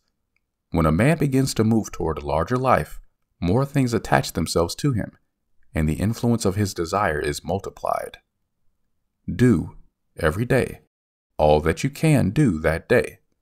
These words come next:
and do each act in an efficient manner. In saying that you must hold your vision while you are doing each act,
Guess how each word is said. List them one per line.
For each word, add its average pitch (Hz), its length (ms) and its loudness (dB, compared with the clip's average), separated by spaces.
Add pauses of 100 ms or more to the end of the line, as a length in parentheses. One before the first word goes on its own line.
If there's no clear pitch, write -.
(380)
and 67 220 -4
do 85 160 0
each 147 260 -2
act 110 380 -2 (100)
in 90 140 -2
an 80 120 0
efficient 78 580 -2 (100)
manner. - 400 -4 (1400)
In 107 140 2
saying 160 440 2
that 90 260 2
you 80 80 -2
must 90 280 -2
hold 101 300 0
your 113 140 2
vision 95 400 -2
while 120 260 2
you 117 140 -4
are 107 60 -2
doing 101 400 -6
each 147 320 -6
act, - 400 -4